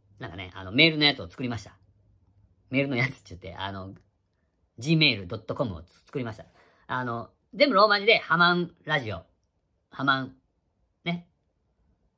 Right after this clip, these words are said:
わかりますよね？ハマン。<laughs> ハマンラジオ、おー、at、おー、ジーメールドットコムかな。えー、これで、あの、作りましたんで、あの、音声コメント、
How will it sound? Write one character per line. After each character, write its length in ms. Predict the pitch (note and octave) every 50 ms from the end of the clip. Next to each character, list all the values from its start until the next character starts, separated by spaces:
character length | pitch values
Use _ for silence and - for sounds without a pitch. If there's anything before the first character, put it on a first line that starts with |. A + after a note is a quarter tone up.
| _ _ _ _ _ _ _
わ 60 | - -
か 40 |
り 60 | D3+ D#3+
ま 80 | D#3+
す 40 | -
よ 60 | -
ね？ 200 | - C3 C3 - _
ハ 100 | - A#2+
マ 160 | B2+ B2+ A#2
ン。 40 | A2+
<laughs> 1500 | - - F#3+ - - - A3 - - - - - - - - _ _ - _ _ - - _ _ - - _ _ _
ハ 120 | - C3 C3
マ 120 | C3 B2+
ン 40 | B2+
ラ 140 | C#3 C#3 C3
ジ 120 | C#3 F#3
オ、 60 | A3+
お 720 | A3 - - B2+ A#2+ A2+ A2+ A2+ G#2+ G#2+ G#2+ G#2+ G#2+ - -
ー、 80 | - C3
at、 220 | B2+ - _ G#3
お 440 | A3 G3+ - - - C3 A#2+ A2+ - _ _ _ _ _ _ _ _ _ _ B2
ー、 20 |
ジ 100 | B2+ D3
ー 40 | D3
メ 160 | D#3 D3 D#3
ー 320 | E3+ G3+ G#3 - C3 B2
ル 80 | A#2+ A2
ド 80 | A2 A2+
ッ 40 |
ト 140 | A2 - C#3+
コ 100 | - C#3+
ム 100 | G#2+ F2+
か 80 | - G2+
な。 140 | C#3+ E3 - _ _ _ _ - _ _
え 240 | - E3+ F3 F3 E3+
ー、 20 | E3
こ 100 | F3+ G#3+
れ 60 | A3
で、 140 | B3 C4 A3
あ 120 | F3 E3
の、 200 | D#3 D3 C#3+ C3
作 120 | - - F3
り 60 | F3
ま 120 | F3+ F3
し 20 | E3+
た 100 | A#2+ G#2+
ん 40 |
で、 280 | A2+ A#2 G#2 F2 F2 - _ _ _ _
あ 180 | - B2 B2 B2
の、 520 | A#2+ A#2 A#2 A#2 A#2+ A#2 A#2 G#2+ G2 -
音 140 | - C#3+ D3
声 100 | - D3
コ 100 | C3 D3+
メ 80 | C3+ A2
ン 40 | F#2+
ト、 220 | F#2+ F2+ F2 F2+